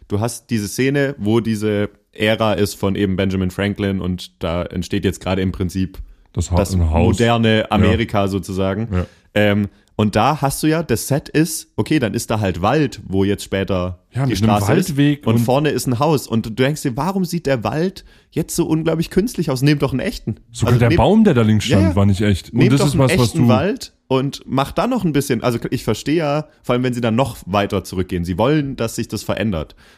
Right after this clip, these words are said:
Speaker 1: Und das ist vielleicht auch so ein bisschen, ich glaube, Robert Zemeckis wollte, dass es ein bisschen künstlicher aussieht. Der, der mochte das so.
Speaker 2: Ja,
Speaker 1: Aber dann
Speaker 2: aber
Speaker 1: mach's doch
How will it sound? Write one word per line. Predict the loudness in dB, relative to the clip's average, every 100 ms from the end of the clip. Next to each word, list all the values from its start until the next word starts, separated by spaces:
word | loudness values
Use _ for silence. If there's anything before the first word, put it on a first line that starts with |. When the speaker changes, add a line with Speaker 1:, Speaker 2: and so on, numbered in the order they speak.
| -6
Speaker 1:
Und | -4
das | -4
ist |
vielleicht | -2 -4 -4
auch | -4
so | -4
ein | -4
bisschen, | -4 -4 -4 -4
ich | -6
glaube, | -2 -2 0
Robert | 0 -2
Zemeckis | -4 -4 -4 -6 -8 0
wollte, | 2 2 0 -4
dass | -4 -8
es | -6
ein | -6
bisschen | -4 -6
künstlicher | -2 -2 -2 -8 -6
aussieht. | -8 -8 -8
Der, | -8
der | -6 -4
mochte | -2 -2 -4
das | -6 -6
so. | -6 -2
Speaker 2:
Ja, | 0 0
Speaker 1:
Aber | -2 -2
dann | 0
Speaker 2:
aber | 0
Speaker 1:
mach's | -2 -6 -6
doch | -2 -2 -2